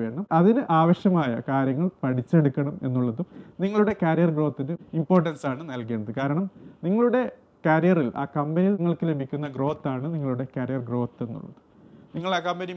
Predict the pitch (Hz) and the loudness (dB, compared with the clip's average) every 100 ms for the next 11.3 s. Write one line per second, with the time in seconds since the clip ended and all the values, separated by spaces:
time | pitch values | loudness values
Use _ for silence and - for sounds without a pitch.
0 | 165 160 180 190 180 170 160 170 160 156 | -4 -2 -2 -2 0 2 2 0 -2 -2
1 | 147 180 147 131 175 - 190 208 180 185 | 0 0 0 0 -6 -2 -2 0 0 -2
2 | 185 180 196 - _ _ 165 165 180 - | -2 -6 -8 -8 _ _ 0 2 2 4
3 | 202 156 180 151 208 - 131 120 120 117 | 2 4 0 0 -4 -6 -6 -2 -2 -4
4 | 104 101 98 - - 156 151 143 170 151 | -8 -8 -10 -10 -8 -8 -6 -6 -6 -8
5 | 123 117 - 120 117 - - - _ _ | -4 -4 -4 -8 -10 -12 -14 -16 _ _
6 | - _ - 147 160 180 175 214 202 180 | -20 _ -18 -8 -4 -4 -4 -2 0 2
7 | 180 160 160 156 151 160 160 175 175 - | 2 2 0 -2 -4 -2 -2 0 0 -2
8 | - - - 151 160 - 175 - 151 147 | -10 -16 -4 0 0 2 -2 -2 -2 0
9 | 151 147 170 156 151 147 135 175 208 175 | 0 0 2 2 0 -2 -2 -2 0 2
10 | 170 170 151 160 156 143 143 139 127 127 | 2 2 0 -2 -2 -2 -4 -6 -6 -10
11 | 233 185 190 | -8 -4 0